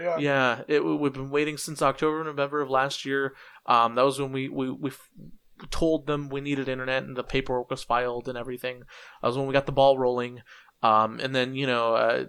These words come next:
Speaker 2: several Deathclaw infestations in Boulder City later,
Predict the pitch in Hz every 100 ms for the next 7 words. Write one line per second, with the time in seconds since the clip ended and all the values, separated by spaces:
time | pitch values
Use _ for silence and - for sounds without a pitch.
0 | - - _ _ - - 147 139 139 131
1 | 120 - 127 120 120 120 - 123 117 131
2 | 120 123 117 117 117 - 113 113 185 180
3 | 143 143